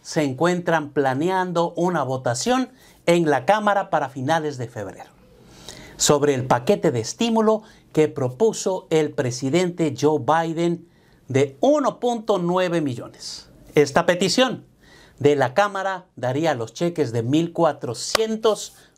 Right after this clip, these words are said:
como el plan de ayuda, los cuatrocientos en beneficios semanales para el desempleo hasta el veintinueve de agosto, y un aumento en el salario mínimo de quince dólares por hora hasta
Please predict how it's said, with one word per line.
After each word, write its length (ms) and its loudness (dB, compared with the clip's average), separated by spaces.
como 680 0
el 240 -2
plan 280 2
de 100 -4
ayuda, 480 -2
los 260 0
cuatrocientos 1160 -2
en 240 0
beneficios 640 -2
semanales 640 0
para 220 2
el 100 -4
desempleo 680 0
hasta 460 2
el 220 0
veintinueve 560 0
de 80 2
agosto, 400 -6
y 200 4
un 160 4
aumento 680 0
en 240 0
el 160 -4
salario 540 0
mínimo 540 0
de 300 0
quince 500 2
dólares 420 0
por 200 0
hora 340 2
hasta 560 -2